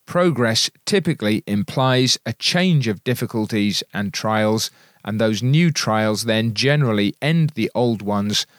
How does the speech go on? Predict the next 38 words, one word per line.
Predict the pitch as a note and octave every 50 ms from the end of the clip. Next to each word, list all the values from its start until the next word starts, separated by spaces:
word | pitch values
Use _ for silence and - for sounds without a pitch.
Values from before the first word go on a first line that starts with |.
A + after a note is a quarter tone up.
| _ _ _ -
and | A2 A2 A2
the | G#2+
important | G#2 G2+ - - - - E3+ E3+ - - G#2+ F#2 D#2+
thing | - - G#2 G#2 G#2 G2+ - -
is | A2 A2+ A2+ A2 G#2 - - - _ _ _ -
that | G#2 G2 -
that | - C#3+ D3+ D#3 D3 -
path, | - - C#3 B2 G#2 F#2+ F#2 - - - _ _ -
though | A#2+ B2+ A#2+ A#2
difficult, | A2 - E3 E3+ - - B2+ - - G#2 G#2+ - - - - _ _ _ _
runs | A2 A#2+ B2 B2 B2 B2 B2 - - - - -
in | C3 B2+
the | B2+ A2+
right | G#2 G2+ A2 A2+ A2 F#2 - - D3+ - C3
direction. | - A#2+ A2 G#2+ G#2 G2+ A#2 - - - - A#2+ G#2+ F#2+ D#2+ - _ _ _ _ _ _ _ _ _ _ _ _ _ _
And | G#2 G2+ G#2
then, | C3 C#3+ D3 D3+ D3 C#3+ - _ _
to | - G#2+ G#2
instruct | G2+ F#2 - - - - E3 - D3 D3+ -
us | E3 D#3 D3+ - - - - -
and | - B2+
to | F#2+ F#2
help | F#2 - D3 D#3 D#3 - -
us, | D3+ C#3+ C#3+ - - - - _ _ _ _ -
be | A#2 A2
most | A2+ A#2 C#3+ E3 F3 - -
concerned | - E3 D#3 D3 - - E3 D#3 E3 E3 D#3+ D3+
to | - B2+ A#2+
hear | C3+ C#3+ C#3+
the | C3 C3+
word | A#2 A#2+ C3 C3 B2+ A#2+
of | A2+ G2
the | A2+
Lord | A2+ A#2 C#3 D#3 E3 E3 D3+
and | C#3+ C3 -
to | - G#2
obey | G2 G2 F#2 - C#3 D3 D#3 D#3
it, | D3+ - -